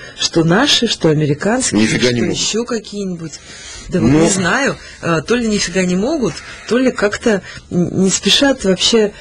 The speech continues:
Speaker 1: нам, э, как-то ни о чём рассказывать, и что там
Speaker 2: Ну,
Speaker 1: масса
Speaker 2: просто они
Speaker 1: каких-то вещей, которые они там явно нам вешают в виде лапши.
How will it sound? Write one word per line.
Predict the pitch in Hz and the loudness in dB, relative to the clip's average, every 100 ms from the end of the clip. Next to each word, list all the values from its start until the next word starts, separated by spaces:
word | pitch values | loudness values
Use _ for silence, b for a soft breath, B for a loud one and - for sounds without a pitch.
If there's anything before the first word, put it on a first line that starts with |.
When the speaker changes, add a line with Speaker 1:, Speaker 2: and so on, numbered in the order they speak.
| B 185 | B 0
Speaker 1:
нам, | 196 208 190 B B B - | 2 2 0 B B B -4
э, | 180 170 160 170 185 | 0 2 2 2 0
как-то | 180 - - | -2 -2 -2
ни | 180 | 2
о | 180 | 2
чём | 175 202 190 | 4 2 4
рассказывать, | 180 - 160 - 107 135 - 156 | 2 0 -4 -2 -6 -6 -6 -4
и | |
что | 139 - 170 | -4 0 -2
там | - 214 220 | 0 2 2
Speaker 2:
Ну, | 151 | 2
Speaker 1:
масса | 208 240 123 | 2 2 2
Speaker 2:
просто | - | 2
они | 117 | 2
Speaker 1:
каких-то | 120 - 208 | 0 0 0
вещей, | 202 - 311 | 2 0 -2
которые | 285 208 247 226 214 | -4 -4 -2 -2 -2
они | 196 196 214 208 | -2 -2 -2 -2
там | - 190 | -2 -2
явно | 196 226 214 185 | 0 0 0 0
нам | 185 185 | 0 -2
вешают | 175 196 214 190 170 | 0 0 2 0 -2
в | |
виде | 180 175 180 | -2 0 2
лапши. | 185 - - | 2 0 -4